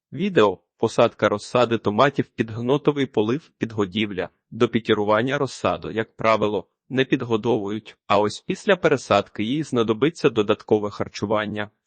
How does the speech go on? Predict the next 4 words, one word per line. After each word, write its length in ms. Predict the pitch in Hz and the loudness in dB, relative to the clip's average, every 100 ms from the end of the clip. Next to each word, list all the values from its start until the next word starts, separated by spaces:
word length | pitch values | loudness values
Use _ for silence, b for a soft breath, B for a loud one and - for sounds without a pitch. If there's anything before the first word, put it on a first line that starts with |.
| - | -10
розчин 500 | 127 143 139 - 139 | -2 -2 -2 -2 -2
сечовини 720 | - - - 113 131 180 143 | -2 -8 -2 0 0 -2 -4
і 60 | - | -8
суперфосфат. 960 | - 202 - 143 147 - - 82 - | -6 -4 -4 -4 -6 -4 -2 -2 -2